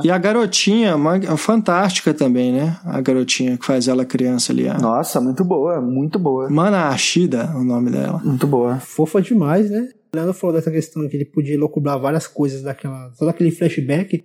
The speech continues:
Speaker 3: que a gente triste de saber que não vai ter uma continuação direta desse universo. Vai, vai ter, mas
Speaker 1: Pois é.
Speaker 3: se, se você ver o trailer, você vai ver que é outro filme.
Speaker 1: É.
Speaker 3: É, virou outra coisa. Então não vai
Speaker 1: Eu
Speaker 3: ser
Speaker 1: não espero nada dessa continuação.
Speaker 3: É, então,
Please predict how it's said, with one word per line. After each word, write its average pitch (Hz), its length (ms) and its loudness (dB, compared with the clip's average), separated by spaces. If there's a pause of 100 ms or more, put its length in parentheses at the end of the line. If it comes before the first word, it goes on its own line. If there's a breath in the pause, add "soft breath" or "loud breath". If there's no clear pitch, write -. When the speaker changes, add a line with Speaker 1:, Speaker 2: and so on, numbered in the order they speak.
(140)
Speaker 3:
que 208 80 -2
a 220 60 2
gente 262 280 -2
triste 302 300 0
de 220 80 -2
saber 185 360 -2
que 202 200 -2
não 185 160 -2
vai 185 120 0
ter 190 100 -6
uma 185 120 -2
continuação 180 640 -4
direta 175 560 0
desse 160 180 -4
universo. 160 440 -4
Vai, 311 160 -2
vai 277 160 0
ter, 302 240 0
mas 320 200 4
Speaker 1:
Pois 214 240 2
é. 127 240 2 (140)
Speaker 3:
se, 339 320 -4
se 330 160 2
você 339 140 0
ver 294 140 0
o 240 100 0
trailer, 190 280 0
você 233 100 0
vai 220 100 2
ver 196 100 -2
que 220 100 -4
é 220 60 2
outro 220 180 2
filme. 156 320 0
Speaker 1:
É. 170 640 2
Speaker 3:
É, 170 200 -6
virou 160 260 0
outra 214 180 0
coisa. 143 440 -2 (160)
Então 208 120 0
não 226 80 2
vai 233 140 0
Speaker 1:
Eu 247 60 4
Speaker 3:
ser 339 60 2
Speaker 1:
não 339 40 2
espero 220 340 2
nada 135 440 2
dessa 123 320 -4
continuação. 185 640 -2
Speaker 3:
É, - 20 -4
então, 247 140 -12